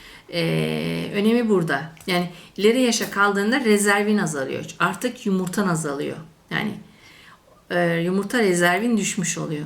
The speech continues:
O yüzden çok acele etmen, çok hızlı davranman gerekiyor. Reze-, yumurta rezervi olayı bu arkadaşlar.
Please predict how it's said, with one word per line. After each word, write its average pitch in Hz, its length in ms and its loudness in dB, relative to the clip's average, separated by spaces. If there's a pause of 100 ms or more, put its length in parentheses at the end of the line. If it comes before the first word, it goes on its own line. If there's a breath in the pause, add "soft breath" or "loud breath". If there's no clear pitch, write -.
O 170 40 -6
yüzden 220 260 0
çok 226 260 -6
acele 185 320 0
etmen, 202 300 -2
çok 208 200 -6
hızlı 180 300 -2
davranman 143 560 -4
gerekiyor. 135 440 -10 (240)
Reze-, 175 300 -2
yumurta 190 340 -4
rezervi 175 420 -2
olayı 208 380 -4
bu 180 120 -8
arkadaşlar. - 600 -12